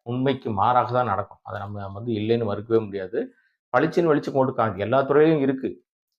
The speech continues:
But சினிமா துறை பளிச்சுன்னு, ஏன்னா வெளிச்சத்துல நடக்கிறதுனால, எல்லாமே லைட் போட்டு ஒரு விஷயங்கள் நடிச்சுக்கிட்டு ஒரு விஷயங்கள் பண்றதுனால பளிச்சு பளிச்சுன்னு எல்லா விஷயங்களும் வெளிச்சத்துக்கு வந்தது.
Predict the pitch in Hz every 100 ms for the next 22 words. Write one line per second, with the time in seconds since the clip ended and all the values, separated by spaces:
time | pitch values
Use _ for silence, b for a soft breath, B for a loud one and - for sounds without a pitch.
0 | 127 120 - 170 185 175 143 175 - 131
1 | 139 123 143 147 135 170 175 170 139 117
2 | 101 101 98 92 87 _ _ _ _ _
3 | _ _ _ _ _ - 98 123 131 151
4 | 165 127 110 131 131 - 117 120 131 135
5 | B B B - 107 107 117 117 110 104
6 | 113 110 107 101 110 107 104 101 110 104
7 | - 98 95 95 120 131 120 143 - -
8 | 120 - 127 110 117 110 110 123 107 104
9 | 107 113 95 95 98 98